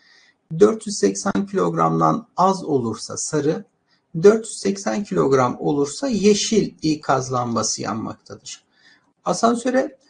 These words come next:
her birinin ağırlığı eşit olan A kolilerine yirmi dört tane konulduğunda ikaz lambası kırmızı yanmakta. A kolilerine sekiz tanesi çıkarılınca ikaz lambası sarı yanmaktadır.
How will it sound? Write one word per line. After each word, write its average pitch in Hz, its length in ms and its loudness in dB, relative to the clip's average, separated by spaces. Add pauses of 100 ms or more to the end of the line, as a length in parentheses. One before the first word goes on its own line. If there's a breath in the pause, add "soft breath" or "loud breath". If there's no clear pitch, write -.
(140)
her 247 240 -2
birinin 175 180 0
ağırlığı 190 320 2
eşit 202 340 -4
olan 135 340 2
A 196 260 2
kolilerine 151 460 0
yirmi 175 300 -2
dört 190 260 2
tane 127 280 0
konulduğunda 127 580 -2
ikaz 165 440 -2
lambası 143 460 0
kırmızı 117 460 -2
yanmakta. 113 720 -4 (560 loud breath)
A 233 280 8
kolilerine 190 440 0
sekiz 202 400 -6
tanesi 143 360 -6
çıkarılınca 185 640 -4
ikaz 170 480 -4
lambası 170 380 -2
sarı 202 240 0
yanmaktadır. - 800 -4